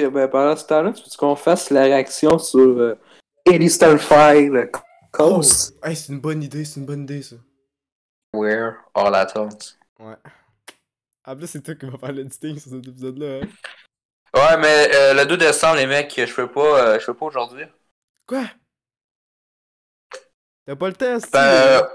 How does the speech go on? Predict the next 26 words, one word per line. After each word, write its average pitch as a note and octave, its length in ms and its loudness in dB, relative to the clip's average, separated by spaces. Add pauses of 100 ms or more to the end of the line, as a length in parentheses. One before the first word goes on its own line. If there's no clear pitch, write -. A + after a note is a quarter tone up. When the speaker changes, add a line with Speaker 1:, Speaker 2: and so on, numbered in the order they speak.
(760)
Speaker 1:
non, D#3 240 0
mais D#3+ 80 2
c'est - 100 -4
pas D3 120 4
ça, F#3 240 2
parce C#3+ 160 0
que, C#3 320 2
ben, C3 200 4
en A#2 140 2
fait, C#3 260 -2
oui. F3+ 220 -8 (560)
Euh, C3 520 4
dans D3 160 -4
le D#3+ 40 -12
studio - 360 -20
Bababoui, D#3+ 680 -8
parce - 240 -14
que, B2+ 160 -16
tu - 120 -20
sais, F#3 480 -14 (480)
chaque G#3+ 460 -4
Speaker 2:
Ouais. B2 60 -16
Speaker 1:
membre D#3 480 -10 (400)
a B2+ 100 -6
son B2 280 -6
poste. - 680 -12